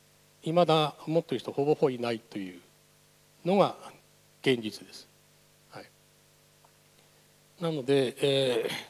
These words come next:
山岳関係者がですね、まあ、いろんな立場の方が、えー、この問題に取り組んでいかないといかんだろうと。で、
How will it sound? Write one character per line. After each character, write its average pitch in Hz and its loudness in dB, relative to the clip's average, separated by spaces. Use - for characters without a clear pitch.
山 143 -4
岳 147 0
関 151 -4
係 180 0
者 - -6
が 127 -4
で 110 -12
す - -16
ね、 127 -10
ま 120 -8
あ、 - -4
い 123 -6
ろ 135 -2
ん 139 -4
な 143 0
立 - -2
場 123 -6
の 110 -10
方 156 -8
が、 180 -2
え 127 -4
ー、 - -4
こ - -10
の 123 -6
問 127 -8
題 123 -10
に 151 0
取 117 -6
り 127 -8
組 131 -8
ん - -10
で 123 -6
い 117 -6
か 135 -8
な 131 -8
い 127 -12
と - -6
い 107 -6
か 127 -2
ん 120 -8
だ 107 -6
ろ 135 0
う 113 -6
と。 - -20
で、 151 4